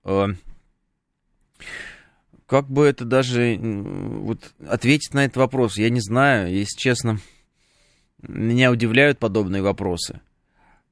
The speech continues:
А, ну, ладно, попробую, конечно. Сагалевич же объяснил, что с ними был,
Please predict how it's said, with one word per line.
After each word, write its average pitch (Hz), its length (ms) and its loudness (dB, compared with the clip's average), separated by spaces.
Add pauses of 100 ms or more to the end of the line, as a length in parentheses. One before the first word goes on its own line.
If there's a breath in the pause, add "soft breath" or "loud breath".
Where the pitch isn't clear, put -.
(220)
А, 104 380 2 (3250 loud breath)
ну, 156 260 0 (800 loud breath)
ладно, 92 240 -4
попробую, 101 500 0
конечно. 85 520 -2 (1700 loud breath)
Сагалевич 151 580 2
же 117 160 2
объяснил, 151 400 0
что 113 220 -4
с - 80 -8
ними 147 160 2
был, 117 320 2